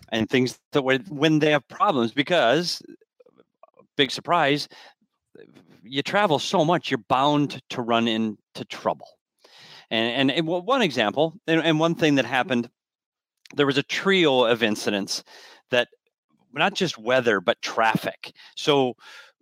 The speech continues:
you have to bus from the hotel to the game. Now, there are a group, including the coaches, that go early. So I didn't get affected by these. This is a trio of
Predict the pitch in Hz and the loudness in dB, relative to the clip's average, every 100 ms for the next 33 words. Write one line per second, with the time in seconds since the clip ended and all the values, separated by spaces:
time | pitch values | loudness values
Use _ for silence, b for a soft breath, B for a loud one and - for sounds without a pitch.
0 | _ 147 156 208 - 156 - 127 135 - | _ -8 -2 -2 0 -4 0 0 0 -2
1 | - - _ _ _ _ _ _ _ _ | -6 -10 _ _ _ _ _ _ _ _
2 | _ _ - 170 170 139 139 147 117 - | _ _ -6 -2 0 2 0 2 -2 0
3 | 110 95 78 - _ _ _ _ _ _ | -4 -6 -10 -18 _ _ _ _ _ _
4 | _ _ - 113 113 113 - 131 131 123 | _ _ -2 0 2 0 -6 -2 2 4
5 | 175 170 117 135 - - - 120 - 131 | 2 0 -2 -4 -6 -18 -8 -8 0 0
6 | 107 104 202 160 117 110 110 123 160 113 | 0 0 0 0 -2 -2 -2 -2 0 0
7 | 147 - 165 220 190 165 131 - 127 - | -2 -2 -2 0 0 2 0 2 -2 -2
8 | 143 131 127 117 95 107 123 143 135 151 | -4 0 -2 -2 -6 -4 0 -2 0 -2
9 | 202 156 - - 143 120 120 - 117 110 | -2 -6 -6 -2 2 2 2 0 0 0